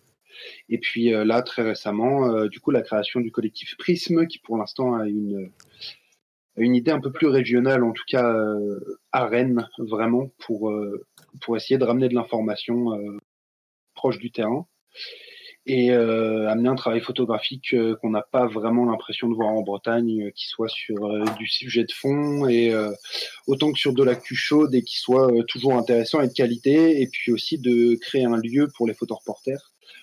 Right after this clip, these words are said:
pour que, euh, on puisse, euh, se rassembler et avoir peut-être, euh, des, euh, des appuis de pression un peu plus forts que,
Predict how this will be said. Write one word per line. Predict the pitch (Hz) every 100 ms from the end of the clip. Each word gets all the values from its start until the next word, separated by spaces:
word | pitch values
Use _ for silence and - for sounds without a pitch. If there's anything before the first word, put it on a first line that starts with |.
| _ -
pour | 127 -
que, | 120
euh, | 117 113 110 110 107 107 107 -
on | 117
puisse, | - 123 123 -
euh, | 110 107 104 - - - - _ _ _ _ -
se | 117 -
rassembler | 117 113 123 117 123 147 131
et |
avoir | 110 104 113 -
peut-être, | 120 127 123 120
euh, | 107 101 _ - - - - _ _ _ _ -
des, | 123 113 110
euh, | 107 104 104
des | 104 107
appuis | 113 -
de | -
pression | - 113 - 127 117
un |
peu | 120
plus | 120 - 123
forts | - 139 139
que, | 127